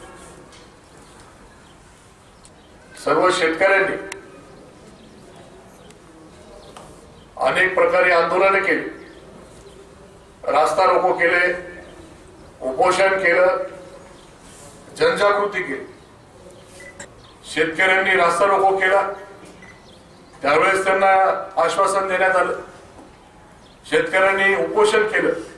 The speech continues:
रांजणगावला उपोषण केलं, त्या ठिकाणी देखील त्यांना आश्वासन देण्यात आलं.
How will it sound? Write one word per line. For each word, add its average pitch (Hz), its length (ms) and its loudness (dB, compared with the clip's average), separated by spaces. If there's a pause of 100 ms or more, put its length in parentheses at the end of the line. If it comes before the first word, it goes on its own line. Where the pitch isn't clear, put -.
(680)
रांजणगावला 185 800 2
उपोषण 196 380 -2
केलं, 165 240 -2 (1700)
त्या 160 120 0
ठिकाणी 190 380 -2
देखील 185 280 -2
त्यांना 180 220 0
आश्वासन 170 460 0
देण्यात 147 320 -2
आलं. 120 220 -4